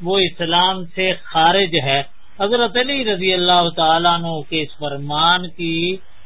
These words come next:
شرح جو ہے، وہ شیعہ حضرات کے مجتہد جو ہیں، اے، شیخ صدوق نے ایک مقام پر اس طرح کی ہے، وہ کہتا ہے کہ حضرت علی رضی اللہ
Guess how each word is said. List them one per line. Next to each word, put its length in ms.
شرح 340
جو 280
ہے، 340
وہ 340
شیعہ 680
حضرات 540
کے 320
مجتہد 880
جو 160
ہیں، 240
اے، 320
شیخ 360
صدوق 540
نے 420
ایک 300
مقام 560
پر 220
اس 260
طرح 260
کی 280
ہے، 200
وہ 120
کہتا 520
ہے 200
کہ 180
حضرت 400
علی 260
رضی 280
اللہ 460